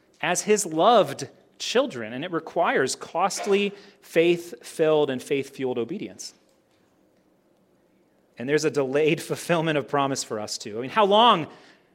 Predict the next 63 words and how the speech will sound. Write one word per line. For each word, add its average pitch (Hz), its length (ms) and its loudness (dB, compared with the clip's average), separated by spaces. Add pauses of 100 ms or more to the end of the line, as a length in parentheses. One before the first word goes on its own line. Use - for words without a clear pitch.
(520)
right? 139 280 -8
How - 160 -10
many 170 100 -4
times 156 320 -6
is 117 60 -10
that 139 160 0
in 131 60 -8
the 123 60 -6
Psalms? 123 360 -6
"How 208 180 -8
long, 170 380 -6
O 127 100 -2
Lord?" 139 400 -2
We 160 80 -6
could 196 120 0
ask 196 180 2
it 185 80 -4
too. 185 140 -2
How 247 100 4
long 247 320 2
do 220 60 2
we 202 80 4
have 185 160 6
to 190 80 0
love 180 320 6
and 160 100 0
serve 214 300 4
and 170 100 -4
forgive 175 380 4
and 143 100 0
welcome 208 320 4
like 139 220 0
this? 107 340 -8 (1080)
Like, 151 100 0
how, 240 140 4
how, 240 340 0
how 285 160 4
far 285 320 6
does 226 140 2
it 196 80 4
have 196 160 2
to 175 80 -2
go? 139 580 2 (220)
Into 185 240 -4
how 262 160 0
many 269 180 -2
areas 220 260 4
of 214 60 2
my 190 120 2
life 233 280 4
does 202 120 -4
that 180 100 2
have 190 160 -2
to, 156 200 2 (300)
to 180 100 0
stretch? - 640 2
When, 226 280 2
when 214 140 4
do 277 60 8
I 196 60 6
get 220 140 6
a 160 60 6
break? 165 640 2